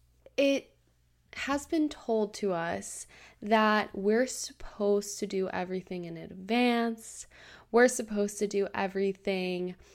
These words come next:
ahead of time. We're supposed to have everything prepared, ready to go. But realistically speaking,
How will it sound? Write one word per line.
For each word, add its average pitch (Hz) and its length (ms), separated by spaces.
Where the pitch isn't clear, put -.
ahead - 380
of 233 220
time. 220 480
We're 196 120
supposed 190 440
to 196 80
have 185 260
everything - 480
prepared, 226 880
ready 240 400
to 226 120
go. 202 500
But 262 320
realistically 247 880
speaking, 214 840